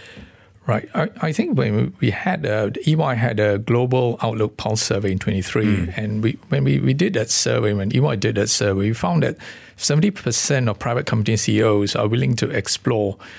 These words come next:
Speaker 1: new markets that shares, you know, geopolitical and economic ties with their home countries. It's, you can argue it's friendshoring and nearshoring,
Speaker 2: <laughs>
Speaker 1: but that's what they're looking at. And if you look at what's happening in a lot of our global exchanges,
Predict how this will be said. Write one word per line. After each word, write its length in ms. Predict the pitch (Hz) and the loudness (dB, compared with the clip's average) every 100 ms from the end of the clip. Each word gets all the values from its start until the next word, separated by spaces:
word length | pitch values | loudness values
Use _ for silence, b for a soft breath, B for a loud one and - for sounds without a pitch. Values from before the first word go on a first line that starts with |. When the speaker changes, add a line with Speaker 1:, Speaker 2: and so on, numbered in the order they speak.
| B B | B B
Speaker 1:
new 200 | 123 127 | 2 4
markets 640 | 113 107 - 107 - - - B B B B | 2 0 -2 -2 -2 -4 -6 B B B B
that 240 | - 104 - | -4 -4 -4
shares, 800 | - - 113 110 - - - - 302 - | -2 0 2 0 0 0 -2 -4 -12 -4
you 100 | 104 | -2
know, 120 | 98 - - | -2 -8 -4
geopolitical 600 | - 113 123 117 113 113 101 | 0 0 2 0 0 -2 0
and 100 | 101 | -2
economic 420 | - 113 101 - | 0 0 0 -2
ties 340 | - 107 101 | -4 -2 -2
with 80 | - | 0
their 100 | 95 | 0
home 200 | - 131 | 2 0
countries. 380 | 113 95 92 - B B - | -2 -2 -4 -6 B B -14
It's, 120 | 131 - - | -14 -14 -10
you 220 | - - | -8 -6
can 120 | 101 | -4
argue 360 | 98 101 101 98 | -2 -2 0 0
it's 160 | 92 - | -2 -4
friendshoring 760 | - 98 92 - 98 95 95 | -2 -2 -2 -2 -2 -2 -2
and 140 | 95 95 | -4 -4
nearshoring, 640 | 101 95 104 101 101 92 95 | 0 0 2 0 0 0 0
Speaker 2:
<laughs> 40 | |
Speaker 1:
but 420 | 107 - 143 - - | -2 -2 -2 -2 -2
that's 240 | 135 - | -2 0
what 160 | 131 107 | -2 -2
they're 120 | 101 | 0
looking 360 | 113 120 123 | 0 0 0
at. 220 | 101 82 B B B | 0 -2 B B B
And 80 | 139 | -2
if 100 | 123 | 2
you 60 | |
look 180 | 156 233 | 2 0
at 80 | 123 | 0
what's 220 | 127 131 | -2 -2
happening 500 | - 131 120 123 110 | -2 -4 -2 -2 0
in 160 | 95 98 | 0 0
a 60 | |
lot 220 | 101 117 113 | 2 0 -2
of 160 | 95 | -2
our 240 | 98 95 98 | -2 -2 -2
global 340 | 107 110 107 | 0 2 0
exchanges, 680 | 98 - 110 107 104 92 | -2 -2 0 0 0 -2